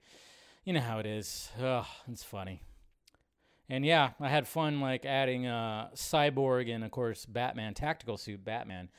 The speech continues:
to this image right here. It was fun. I was like, "All right, gotta put 'em in there, gotta put the shadows and everything," and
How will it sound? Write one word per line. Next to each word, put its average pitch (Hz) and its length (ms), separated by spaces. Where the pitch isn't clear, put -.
to 135 120
this 131 160
image 131 320
right 110 280
here. 104 220
It 320 80
was 285 120
fun. 180 360
I 160 40
was 165 120
like, 170 120
"All 214 80
right, 196 300
gotta 156 160
put 202 180
'em 208 120
in 202 100
there, 202 220
gotta 156 120
put 190 200
the - 80
shadows 185 1000
and 156 120
everything," 165 640
and 123 220